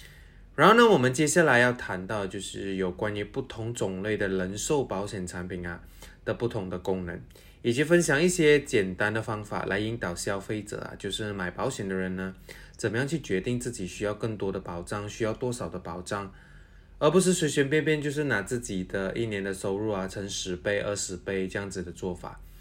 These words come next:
也因为这样子，可能就导致到买太多的保险或者是太少的保险的情况。最好呢，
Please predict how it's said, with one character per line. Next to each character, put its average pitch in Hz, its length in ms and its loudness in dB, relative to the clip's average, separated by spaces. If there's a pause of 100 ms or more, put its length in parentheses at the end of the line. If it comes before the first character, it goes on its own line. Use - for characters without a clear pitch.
(460)
也 110 180 4
因 123 80 4
为 139 140 8
这 143 80 2
样 135 160 6
子， 107 160 0
可 98 140 -4
能 95 120 -2
就 120 140 -2
导 92 180 -2
致 104 160 -6
到 110 220 -2
买 95 220 -6
太 113 200 -2
多 98 120 -2
的 98 80 -2
保 90 200 -4
险 95 220 -6
或 107 120 -6
者 101 60 -4
是 104 120 -4
太 110 320 -2
少 85 260 -6
的 90 100 -8
保 87 160 -8
险 92 160 -8
的 95 80 -6
情 87 240 -10
况。 95 320 -8 (760)
最 254 200 6
好 87 280 0
呢， 92 340 -4